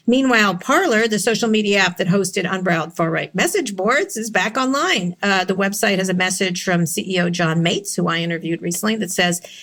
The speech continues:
"Now seems like the right time to remind you all, both lovers and haters, why we started the platform. We believe privacy is paramount and free speech essential, especially on social media." It goes on to say, "We'll resolve any challenge before us and plan to welcome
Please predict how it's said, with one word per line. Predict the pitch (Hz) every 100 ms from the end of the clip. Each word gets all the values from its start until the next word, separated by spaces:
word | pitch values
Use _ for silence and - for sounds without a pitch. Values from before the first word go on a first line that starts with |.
| -
"Now | 214 240
seems | 247 285 226
like | 214
the | 208
right | 190 196
time | 202 196
to | 185
remind | 185 185 185 233
you | 277 285
all, | 185 175 175
both | 180 170 175
lovers | 185 185 202 233 247
and | 277
haters, | 262 294 220 185 190 -
why | 196 190
we | 190
started | - 175 175
the | 180
platform. | 180 165 - 175 170
We | 170
believe | 175 175
privacy | 175 180 180 -
is | 180 175
paramount | 190 170 165 165 170
and | 160 156
free | 160
speech | 160 - 156
essential, | 170 - 269 262 233
especially | - 180 180 180 175
on | 170
social | 175 165 170
media." | 170 175 175 175 - - - -
It |
goes | 190 214 202
on | 185
to | 170
say, | 202
"We'll | 185 180
resolve | 170 170 233 220 226
any | 262 247
challenge | 240 214 202
before | 185 196 185
us | 175
and | 185
plan | 180 190 180
to | 180
welcome | 180 190 185 185 180